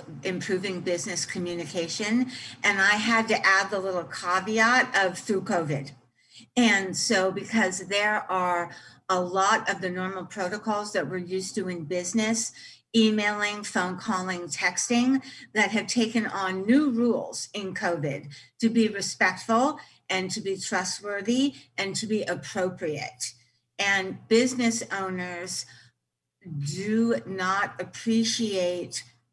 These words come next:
colloquial emojis that people are used to doing in personal communication on text. And so there needed to be some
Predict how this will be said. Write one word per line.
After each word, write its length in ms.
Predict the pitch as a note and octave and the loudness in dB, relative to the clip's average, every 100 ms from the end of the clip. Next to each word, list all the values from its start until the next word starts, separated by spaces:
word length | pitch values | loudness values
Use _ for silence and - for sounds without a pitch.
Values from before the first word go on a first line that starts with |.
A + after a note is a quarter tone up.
| - | -6
colloquial 760 | A3 F#3+ G3 G3 A#3+ G#3 G#3 - | -6 -2 -2 -2 -2 -2 -2 -4
emojis 960 | F#3+ F#3 F#3 G3 - E3+ E3 D3 - - - - - | -4 -2 -4 -4 -8 -8 -6 -6 -8 -12 -20 -20 -6
that 260 | G3+ - - | -4 -4 0
people 360 | A3 A3 G#3+ | 0 0 -4
are 180 | - F#3+ | -2 -2
used 540 | F3+ E3+ G#3+ A#3+ - - | -2 -2 2 2 0 -2
to 80 | |
doing 640 | F3 F#3 F3+ F3+ F3+ F3+ - | -2 0 -2 -4 -6 -10 -8
in 440 | F#3+ F3+ F3+ F3 C#3+ - _ - | -4 -4 -4 -6 -12 -18 _ -10
personal 720 | - C4+ C#4+ - A#3+ F#3+ E3+ | 2 4 4 4 2 2 -2
communication 840 | - G3 F#3 F3+ C#3+ F3+ E3+ F#3 | -4 -2 -2 -6 -4 -4 -4 -6
on 280 | E3+ E3+ E3 | -6 -6 -6
text. 540 | C#3 D#3 - - - - - - - | 0 0 0 -6 -10 -12 -20 -16 -4
And 160 | G#3 G#3+ | -2 0
so 200 | A#3+ G#3 | 2 2
there 240 | G#3 G3 | 0 -2
needed 500 | G3+ G#3+ A3+ A#3 A3+ | -2 2 4 4 2
to 140 | - | -2
be 360 | A3+ A3 G#3+ G#3+ | 0 2 2 2
some 520 | G#3 - G3 G3 G3 | -2 0 0 0 -2